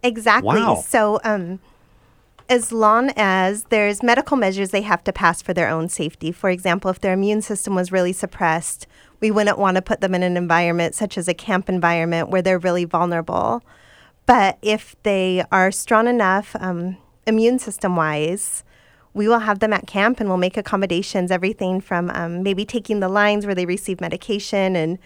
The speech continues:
Speaker 1: taping those down, or doing alternate activities since they shouldn't be going in ocean water, to, um, I remember one year,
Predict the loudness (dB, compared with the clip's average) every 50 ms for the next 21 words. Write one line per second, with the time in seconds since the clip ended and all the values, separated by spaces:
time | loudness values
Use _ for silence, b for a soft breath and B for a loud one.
0 | b b b b b _ -4 -2 -2 0 0 0 2 2 0 0 0 0 2 4
1 | 4 6 6 4 4 2 2 0 0 0 0 -2 -2 -2 -2 0 0 0 0 0
2 | 0 0 0 -2 0 0 2 2 0 -2 -4 -8 -6 -4 -4 -4 -2 -2 -2 -2
3 | -2 -4 -4 -6 -6 -6 -6 -4 -2 -2 -2 -2 -4 -4 -4 -2 -2 -4 -4 -2
4 | -2 -2 0 0 -2 -2 -2 -2 -4 -4 -4 -4 -2 0 2 4 4 4 2 2
5 | 2 2 2 0 0 -2 b b b b b b b b b b b b -14 -6
6 | -2 0 0 2 2 0 0 0 0 0 0 0 0 -2 -4 -4 -6 -10 _ _
7 | _ _ _ _ _ _ _ _ _ _ _ _ _ 0 0 2 2 2 2 2
8 | 2 2 2 2 2 2 2 0 0 0 0 0 0 0 -2 -2 -4 -6